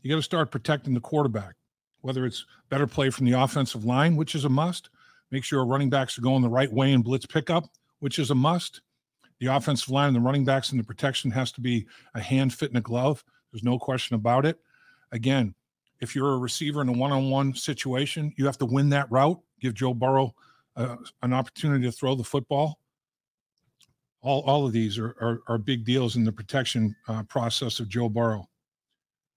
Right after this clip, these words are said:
First down. Huge. The Bengals right now are also dead last in the National Football League,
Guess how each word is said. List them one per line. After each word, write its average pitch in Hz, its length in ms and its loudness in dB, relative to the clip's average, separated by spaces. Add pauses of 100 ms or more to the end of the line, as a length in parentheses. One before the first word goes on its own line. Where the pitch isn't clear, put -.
(180)
First - 460 0
down. 120 440 2 (1800)
Huge. 123 600 0 (800)
The 117 60 -12
Bengals 156 480 2
right 139 200 2
now 120 380 2 (380)
are 127 120 -2
also 139 380 -2
dead 117 320 0
last 120 520 0
in 127 100 2
the 120 80 4
National 120 440 2
Football 117 440 -2
League, 120 260 0